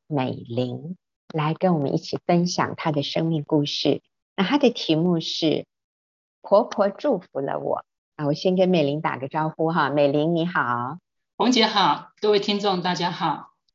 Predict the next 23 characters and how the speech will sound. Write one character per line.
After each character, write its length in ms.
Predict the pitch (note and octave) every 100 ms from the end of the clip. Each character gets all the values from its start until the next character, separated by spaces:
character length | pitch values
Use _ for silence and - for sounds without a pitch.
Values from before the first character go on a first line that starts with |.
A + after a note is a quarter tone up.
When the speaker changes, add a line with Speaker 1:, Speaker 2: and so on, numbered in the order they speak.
| _
Speaker 1:
其 100 | -
实 140 | -
我 140 | C4+ F3
很 200 | F3 G3
喜 220 | - C#3
欢 240 | D3+ D#3+
你 100 | D3+
的 140 | C3 C#3+
题 280 | - - C#3
目， 200 | D3+ D3
哎， 200 | B2 - _ _ _
婆 220 | - E3+
婆 440 | F3+ - C#3+ C#3+ - _
祝 240 | - G#3 D#3+
福 220 | - C#3+
了 160 | C#3 C3+
我。 200 | - - _ _ _ -
因 120 | B3+
为 180 | C4+ G#3
很 300 | - E3+ D3
多 480 | F#3 F#3 F#3 F#3+ F#3+ _ _ _ _ _
媳 320 | - - D3+ F3
妇 440 | - G#3+ D3+